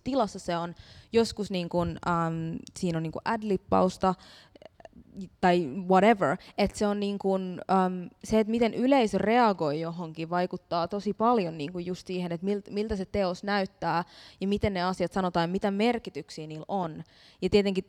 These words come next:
tosi konkreettinen esimerkki on sellainen, että jos mä esityn huoneelle täynnä mustia ihmisiä, niin se sama runo on ihan erilainen kuin mitä se on huoneelle täynnä valkoisia ihmisiä, mut sen ei tarvii olla noin niinku dramaattistakaan, se saattaa riippua ihan niinku päivästä,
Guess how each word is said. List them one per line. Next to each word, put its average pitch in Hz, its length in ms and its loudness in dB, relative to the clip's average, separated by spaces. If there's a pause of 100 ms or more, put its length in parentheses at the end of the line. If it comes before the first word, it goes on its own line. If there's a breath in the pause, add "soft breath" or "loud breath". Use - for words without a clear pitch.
tosi 190 200 4
konkreettinen 190 720 0
esimerkki 165 500 -4
on 170 100 -4
sellainen, 175 340 0
että 170 120 -4
jos 175 100 -6
mä 175 120 -2
esityn 185 500 -2
huoneelle 190 420 4
täynnä 190 420 2
mustia 185 560 2
ihmisiä, 175 400 -2
niin 170 100 -4
se 170 60 -4
sama 190 260 0
runo 190 260 -2
on 180 100 -4
ihan 180 140 2
erilainen 180 480 4
kuin 165 100 -4
mitä 170 180 -2
se 170 120 -2
on 170 80 -2
huoneelle 170 300 -2
täynnä 170 220 -2
valkoisia 208 400 2
ihmisiä, 170 360 -2 (280 loud breath)
mut 202 180 4
sen 226 120 4
ei 226 100 4
tarvii 262 340 4
olla 220 140 2
noin 220 140 -6
niinku 226 160 -10
dramaattistakaan, 180 640 -2
se - 60 -12
saattaa 208 280 0
riippua 202 380 0
ihan 202 140 0
niinku 185 240 -8
päivästä, 202 600 2